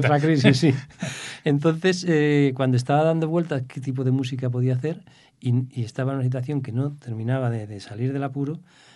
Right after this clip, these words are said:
Speaker 1: me vino a la memoria, mm, es la música de Satie.
Speaker 2: Ujú.
Speaker 1: Eh, tengo mucha simpatía por el personaje. Su,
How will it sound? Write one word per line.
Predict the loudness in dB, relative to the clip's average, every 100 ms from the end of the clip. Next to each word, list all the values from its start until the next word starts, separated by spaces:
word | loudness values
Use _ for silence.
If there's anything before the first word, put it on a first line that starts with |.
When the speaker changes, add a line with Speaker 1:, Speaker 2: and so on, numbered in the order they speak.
| _ -20 _ 0
Speaker 1:
me | 6 6
vino | 6 4
a |
la | 4
memoria, | 4 4 4 2 -2 -4 -2
mm, | 0 0 -6 -6 -6
es | -6 -8
la | -6
música | -2 -2 -2 -4
de |
Satie. | -8 -12 -14 _ _ _ _ _ _ _ _ 2
Speaker 2:
Ujú. | 2 2 -8 -18 _ _ _ _ _ -2
Speaker 1:
Eh, | 4 4 4 2 -4 -16 -20 _ _ _ _ _ -12 4
tengo | 6 6
mucha | 4 2
simpatía | 0 0 0 0
por | 0
el | 0
personaje. | -2 -2 -4 -4 -12 -14
Su, | -8 -8